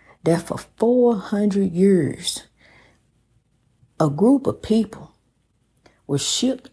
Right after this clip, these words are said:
all over the world to build up the world. And in the eighteen hundreds,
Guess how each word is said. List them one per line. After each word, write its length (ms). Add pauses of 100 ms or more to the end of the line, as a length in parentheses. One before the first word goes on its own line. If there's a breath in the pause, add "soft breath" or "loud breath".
all 460
over 260
the 100
world 600 (320 soft breath)
to 100
build 640
up 200
the 80
world. 500 (520 soft breath)
And 140
in 140
the 200
eighteen 640
hundreds, 680